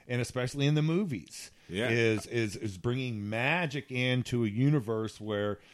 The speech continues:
Speaker 1: it's more strength.
Speaker 2: Exactly. Uh, you bring that up, and I just heard something about this, and it brought it to my attention. Marvel is just now introducing magic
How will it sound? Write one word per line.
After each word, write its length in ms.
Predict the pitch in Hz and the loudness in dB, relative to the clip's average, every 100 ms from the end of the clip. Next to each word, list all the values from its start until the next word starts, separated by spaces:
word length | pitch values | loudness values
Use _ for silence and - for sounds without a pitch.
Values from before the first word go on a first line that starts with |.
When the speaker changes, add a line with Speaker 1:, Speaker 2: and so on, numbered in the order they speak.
| - | -8
Speaker 1:
it's 180 | 110 104 | -8 -2
more 240 | 120 127 | 0 0
strength. 800 | 107 - 135 151 - - - - - _ 101 | 0 2 6 6 2 -12 -16 -16 -20 _ -6
Speaker 2:
Exactly. 760 | 98 92 104 151 - 82 67 - - - _ _ _ - | -4 -2 2 2 0 -6 -8 -16 -20 -20 _ _ _ 4
Uh, 360 | 135 135 120 - _ _ - | 6 8 4 -2 _ _ -14
you 200 | 110 135 | -6 -2
bring 280 | 123 156 160 | 2 2 2
that 200 | 156 151 | 2 4
up, 300 | 180 156 - _ | 4 2 -2 _
and 180 | - 127 | -8 -4
I 240 | 120 160 139 110 101 | 0 -2 -2 -10 -12
just 380 | 101 135 143 - | -2 -2 -2 -4
heard 340 | 113 139 113 | 2 4 4
something 380 | - 104 92 95 | 0 -4 -4 -6
about 380 | 85 82 80 - | -2 0 -2 -2
this, 400 | 87 92 - - - _ _ _ _ _ 107 | -4 -4 -6 -10 -16 _ _ _ _ _ -6
and 80 | |
it 100 | 101 | -2
brought 200 | 95 101 | 0 0
it 80 | 104 | 0
to 100 | - | -2
my 140 | 107 98 | -2 -2
attention. 640 | - 147 147 110 101 98 _ _ _ _ _ - | -2 -4 0 0 0 -4 _ _ _ _ _ -6
Marvel 540 | 95 131 202 208 147 | 0 4 4 4 4
is 180 | 110 - | 2 2
just 440 | - 143 165 - 98 | 0 2 2 0 -4
now 500 | 90 101 147 156 107 | -4 0 4 4 2
introducing 800 | 92 98 90 92 - 92 85 | 0 -4 -4 -4 -4 -8 -4
magic 680 | 82 82 80 73 67 - - | -2 0 0 -4 -8 -12 -20